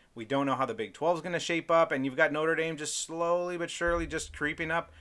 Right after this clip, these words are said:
right outside the top four, ready to make a move, ready for someone to fall. So the Crimson Tide at number three, and finally,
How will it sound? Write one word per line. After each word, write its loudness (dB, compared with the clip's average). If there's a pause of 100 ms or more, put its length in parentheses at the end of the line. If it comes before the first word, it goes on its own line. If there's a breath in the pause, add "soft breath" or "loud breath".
(260 soft breath)
right 4
outside 4
the -4
top 4
four, 4
ready 6
to 2
make 2
a 2
move, 2
ready 4
for -10
someone -2
to -12
fall. -2 (540 soft breath)
So -12
the -6
Crimson 0
Tide 6
at -6
number 0
three, 2
and -4
finally, 2